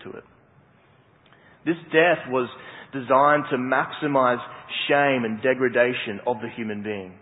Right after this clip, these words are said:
And it's hard for us to grasp this because the cross has become a religious symbol in our day. It's been sanitized in our minds. But when we think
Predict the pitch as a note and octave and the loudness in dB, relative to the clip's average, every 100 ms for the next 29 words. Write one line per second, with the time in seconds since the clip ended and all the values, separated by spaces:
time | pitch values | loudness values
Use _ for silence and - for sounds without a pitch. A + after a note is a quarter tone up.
0 | _ _ _ _ _ _ _ _ _ _ | _ _ _ _ _ _ _ _ _ _
1 | _ - D3 C3+ F3+ G#3 G#3 F3 - C#3 | _ -6 -4 -2 2 2 4 0 0 -2
2 | B2 C3+ D3 E3+ D#3+ - - A#2+ - C3 | 0 2 4 4 0 -6 -10 -10 -8 -10
3 | C#3+ C3 B2+ - - D#3 D#3 D3 B2+ C3+ | -8 -10 -10 -10 -2 -2 -2 -8 -10 -4
4 | B2 A#2+ B2+ C#3 B2+ B2 - D3+ E3 B2 | -2 0 0 -2 -2 -10 -8 -6 -4 -4
5 | G#2+ G2 F#2 F#2+ F#2 - _ _ _ _ | -6 -8 -10 -12 -14 -18 _ _ _ _
6 | - - C3+ A#2 - C#3+ D#3+ D#3 B2 A2+ | -20 -10 -8 -6 -2 -2 -2 -2 0 0
7 | G#2+ G#2 G#2 A2 C3+ G#2+ - - - - | -2 -6 -4 -2 -2 -4 -8 -16 -20 -20
8 | - C#3 C#3+ E3+ C#3 - F3 | -4 0 2 2 -2 -4 -6